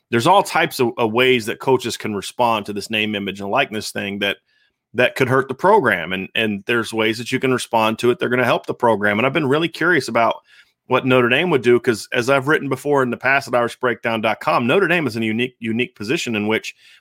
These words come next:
this name, image, and likeness thing is actually something that could help Notre Dame from a recruiting standpoint in, in regards to how it goes against those big schools that a lot of people,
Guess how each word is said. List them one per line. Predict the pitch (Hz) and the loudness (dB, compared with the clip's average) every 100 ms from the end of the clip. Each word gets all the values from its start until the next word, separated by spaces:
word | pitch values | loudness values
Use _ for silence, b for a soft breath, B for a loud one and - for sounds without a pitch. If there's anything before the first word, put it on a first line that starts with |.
| b - | b 2
this | 190 190 | 2 2
name, | 147 160 156 | 0 0 2
image, | 147 139 117 | 2 2 0
and | 117 | 2
likeness | 117 170 123 - | 2 2 -2 -4
thing | 127 | -4
is | 113 | -2
actually | - 143 - | -2 -2 -2
something | 139 135 117 127 | -4 -4 -4 -4
that | 113 - | -4 -4
could | 104 | -2
help | 143 160 - | 0 0 0
Notre | 123 117 107 | -2 0 0
Dame | 107 107 | -2 -2
from | 110 101 | -4 -6
a | |
recruiting | 92 156 160 | -4 -4 -4
standpoint | 123 - 110 104 113 107 - | -4 -4 -4 -2 -6 -4 -2
in, | 117 - | -2 0
in | 117 107 - | -2 -4 -6
regards | 110 104 123 120 | -6 2 2 2
to | - | -2
how | 104 127 131 | -2 0 0
it | - - | -2 0
goes | 123 151 131 | 2 2 2
against | 120 117 - | -2 -2 -2
those | 110 104 | -4 -2
big | 117 113 | -4 -4
schools | - 120 120 | -4 -2 0
that | 117 110 b b b b _ _ | 0 -4 b b b b _ _
a | 120 | 0
lot | 110 110 | 2 2
of | 127 | 2
people, | 131 127 127 123 | 0 0 0 -2